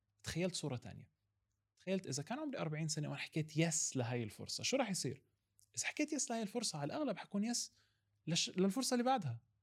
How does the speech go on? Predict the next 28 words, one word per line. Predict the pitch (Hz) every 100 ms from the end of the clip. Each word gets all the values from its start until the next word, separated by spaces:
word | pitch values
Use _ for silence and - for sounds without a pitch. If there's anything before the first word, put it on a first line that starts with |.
| _
وللفرصة | 127 131 - 170 170
اللي | 170
بعدها، | 180 139 117 - _ _ -
وحاتزوج | 117 120 139 151
الحدا | 147 156 156
اللي | 147
بحبه، | 170 143 110 - - -
وراح | 113 117
أروح | 120 135
البلدان | 135 143 156
اللي | 151
بحبها، | 139 175 135
وراح | 123 131
دايما | 147 202 247 233 -
أشتغل | 220 - 220
على | 175
حالي | - 202
وأتطور. | 196 165 - 277 202 123 - _ _ _ _
وشفت | - 165 160
حالي | 170 156
وأنا | 139
عمري | 127 135 120
أربعين | 110 110 127 127
سنة | 139 135
إنسان | - 104 101 147 143 131 _ -
راضي | 110 113 131 135 147 151 - _ -
عن | 107 107
نفسه. | 104 - -